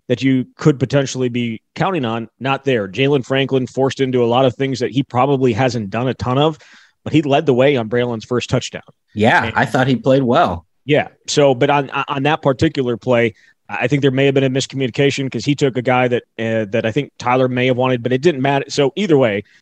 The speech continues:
Speaker 1: the, the potential guy that I think he may have been wanting to block there ended up right in front of, uh, Chez Mellusi as he got the ball, and just an insane move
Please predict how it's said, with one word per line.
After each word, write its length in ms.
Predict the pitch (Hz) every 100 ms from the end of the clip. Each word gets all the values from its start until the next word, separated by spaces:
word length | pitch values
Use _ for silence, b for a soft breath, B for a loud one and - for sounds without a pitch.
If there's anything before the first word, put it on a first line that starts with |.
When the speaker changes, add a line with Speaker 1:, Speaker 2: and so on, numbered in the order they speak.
| _
Speaker 1:
the, 420 | 147 135 131 127 -
the 100 | 143
potential 380 | 123 208 190 147
guy 140 | 156
that 100 | 139
I 20 | 135
think 140 | 139
he 100 | 143
may 140 | 139
have 80 | 139
been 240 | 131 123 110 -
wanting 380 | 117 123 139 127
to 40 |
block 300 | 113 131 123
there 320 | 127 113 110 _ _
ended 200 | 139 147
up 160 | 143 -
right 220 | 113 147
in 60 | 127
front 200 | 139 143
of, 160 | 117 92 _ 104
uh, 240 | 113 113
Chez 260 | 95 139 120
Mellusi 400 | 123 127 123 110 -
as 240 | 131 135
he 80 | 139
got 200 | 131 123
the 60 |
ball, 440 | 113 123 107 98 - _ _ _ _ _ -
and 320 | 117 110 107
just 240 | 110 - - _
an 100 | 123
insane 500 | 127 117 147 139 131
move 440 | 123 120 120 107